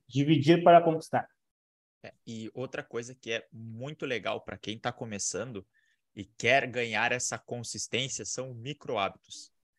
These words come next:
Speaker 2: que que são micro há-, micro hábitos? São coisas extremamente simples que é impossível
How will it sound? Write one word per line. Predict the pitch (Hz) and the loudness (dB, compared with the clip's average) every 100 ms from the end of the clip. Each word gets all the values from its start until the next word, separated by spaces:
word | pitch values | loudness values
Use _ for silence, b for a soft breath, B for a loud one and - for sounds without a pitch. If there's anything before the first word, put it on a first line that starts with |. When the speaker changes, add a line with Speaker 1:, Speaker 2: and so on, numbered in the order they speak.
| _ _ _ _ _ _ _ _ | _ _ _ _ _ _ _ _
Speaker 2:
que | - 190 | -8 -4
que | |
são | - 185 | -2 0
micro | 180 - | -2 4
há-, | 160 180 - | 6 6 2
micro | 139 143 156 | -8 0 6
hábitos? | 120 101 - - - _ _ _ | 6 6 0 -14 -14 _ _ _
São | - 202 208 196 _ | -4 -2 -2 -4 _
coisas | 170 196 143 123 - - | 2 4 4 0 -2 -6
extremamente | 156 - - 233 269 240 190 196 190 175 | -6 -6 0 2 2 2 0 -2 -4 -2
simples | - 180 190 - 113 - - _ - | 0 0 -4 -6 -6 -4 -6 _ -2
que | 190 | 4
é | 196 - | 4 2
impossível | 233 247 - 214 185 - 202 208 123 131 98 | -4 -4 0 0 2 0 2 0 2 0 -2